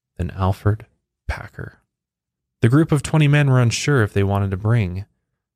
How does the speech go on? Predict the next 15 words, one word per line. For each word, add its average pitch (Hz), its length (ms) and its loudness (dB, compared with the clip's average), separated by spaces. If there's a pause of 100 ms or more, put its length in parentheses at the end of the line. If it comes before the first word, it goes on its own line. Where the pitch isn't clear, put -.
this 101 120 -4
stranger 104 460 0
along, 92 480 -2 (1120)
but 117 120 2
since 156 220 0
he 139 100 0
claimed 160 420 0
he 147 100 2
was 143 120 2
a 131 60 2
guide, 131 480 0 (1000)
they 104 120 4
eventually 101 380 0
welcomed 95 480 0
him 90 260 -12